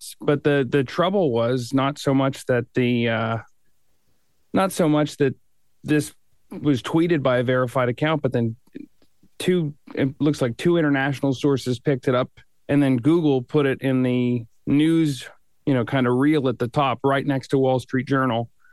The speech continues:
right next to other verified sources. So it's, it's almost like I wish the, I wish someone like Google would have a little bit more, um, discretion in who they're promoting next to a verified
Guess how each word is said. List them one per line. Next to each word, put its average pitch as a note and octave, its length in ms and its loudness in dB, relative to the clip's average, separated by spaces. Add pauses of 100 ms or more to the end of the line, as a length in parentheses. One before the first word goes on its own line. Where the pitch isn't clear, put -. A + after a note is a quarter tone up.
(440)
right C#3+ 200 0
next C3+ 240 -2
to - 140 0
other C3+ 240 0
verified B2 540 0
sources. C3+ 540 -2
So C3+ 140 0
it's, B2+ 180 -4
it's C3+ 140 -2
almost D#3 340 0
like C3 180 0
I A#2 100 0
wish C3+ 380 -2
the, B2 380 0 (1400)
I - 80 -2
wish C#3+ 220 2
someone C#3+ 260 2
like B2 200 0
Google C3+ 340 2
would A#2+ 180 0 (120)
have B2 160 -2
a B2 40 0
little C3+ 240 2
bit C3 200 -2
more, B2+ 440 0 (140)
um, A#2 500 -4 (720)
discretion D#3+ 800 -2
in C#3 100 2
who D3+ 140 2
they're C#3+ 200 0
promoting C#3 600 0 (140)
next C#3 300 -2
to C3+ 300 2
a A#2+ 60 0
verified B2+ 600 -2